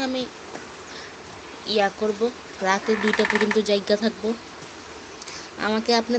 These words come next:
দেড়টা বাজে কমেন্টস করলে দেখবেন আমি চারটা বাজে রিপ্লাই করতেছি।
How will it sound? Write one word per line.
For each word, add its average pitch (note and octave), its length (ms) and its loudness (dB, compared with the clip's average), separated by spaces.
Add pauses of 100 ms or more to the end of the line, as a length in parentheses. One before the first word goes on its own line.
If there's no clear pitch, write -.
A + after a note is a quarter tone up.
দেড়টা A3 280 4
বাজে A3+ 220 4
কমেন্টস A3 460 2 (100)
করলে A3+ 220 4
দেখবেন G#3+ 320 0
আমি A3 180 4
চারটা G#3+ 380 2
বাজে G#3 300 2
রিপ্লাই G3 380 4
করতেছি। - 480 -6